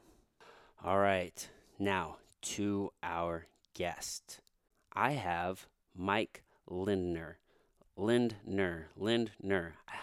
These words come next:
I might be fucking that up. Um, I did this podcast a little bit differently this time. So normally whenever I kick off these things,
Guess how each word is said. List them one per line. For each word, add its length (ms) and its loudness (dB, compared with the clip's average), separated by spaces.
I 40 -10
might 160 0
be 80 0
fucking 360 -8
that 180 -8
up. 180 -10
Um, 580 0
I 40 4
did 240 0
this 120 2
podcast 800 2
a 40 -2
little 420 4
bit 260 -2
differently 540 0
this 240 0
time. 480 0
So 400 2
normally 340 10
whenever 240 8
I 80 6
kick 220 -6
off 180 4
these 200 4
things, 420 4